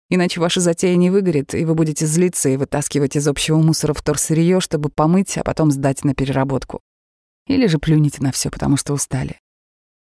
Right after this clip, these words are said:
Ну и постарайтесь при подготовке к празднику сделать так, чтобы перерабатываемых отходов было больше, чем неперерабатываемых.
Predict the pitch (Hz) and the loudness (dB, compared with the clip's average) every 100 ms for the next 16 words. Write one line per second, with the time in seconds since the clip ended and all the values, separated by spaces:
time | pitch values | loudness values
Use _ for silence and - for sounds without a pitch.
0 | _ 233 269 269 277 254 262 277 233 - | _ 2 4 4 0 2 4 4 2 -2
1 | 208 - 196 208 226 - 190 - 214 202 | -2 0 0 0 -2 -2 -6 0 2 4
2 | 175 175 165 160 185 170 - 190 - - | 2 2 0 2 0 0 -2 -2 -2 -2
3 | 165 160 180 180 190 196 - 156 160 156 | 0 0 2 2 2 2 0 0 2 2
4 | 160 - - 226 156 156 185 196 190 233 | 0 -2 0 0 0 2 2 2 2 2
5 | - - 180 165 175 - 151 151 156 151 | 0 0 2 4 4 2 0 2 2 0
6 | 135 131 - - - | -2 -6 -6 -8 -14